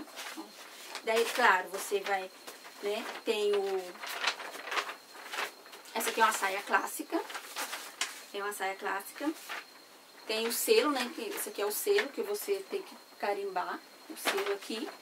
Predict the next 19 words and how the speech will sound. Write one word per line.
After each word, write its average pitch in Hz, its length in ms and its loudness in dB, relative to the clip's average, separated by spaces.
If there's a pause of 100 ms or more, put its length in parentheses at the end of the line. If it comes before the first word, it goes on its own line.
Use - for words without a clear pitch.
(640)
Que 247 120 6
o 302 100 6
molde 233 320 4
é 320 80 4
seu, 285 240 2
você 220 240 0
é 214 60 2
estilista, - 680 0
né, 208 160 -2
você 233 340 0
tem 233 140 -4
que 240 200 -4
carimbar, 269 440 0 (320)
entendeu? 202 320 -2
Essa 208 280 -2
é 226 40 -4
a 226 80 -4
saia. - 280 -8 (1040)
Ó. 320 80 -8